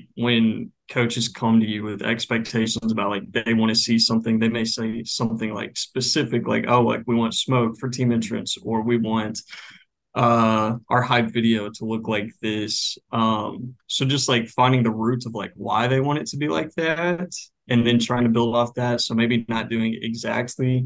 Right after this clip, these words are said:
you know, what they're requesting if you can't do that. Um, but, like, if the reasoning is, you know, "We want the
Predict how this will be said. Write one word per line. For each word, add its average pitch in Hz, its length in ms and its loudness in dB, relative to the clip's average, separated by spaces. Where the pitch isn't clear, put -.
you 131 120 0
know, 127 100 4
what 127 220 2
they're 127 80 0
requesting 135 800 0
if 123 240 -6
you 117 80 -2
can't 127 280 0
do 127 160 0
that. 135 340 0
Um, 113 640 2
but, 117 240 4
like, 117 200 2
if 117 140 -2
the 120 120 -2
reasoning 117 500 2
is, 110 260 -4
you 113 60 -6
know, 107 100 -6
"We 123 200 0
want 147 240 0
the 127 520 2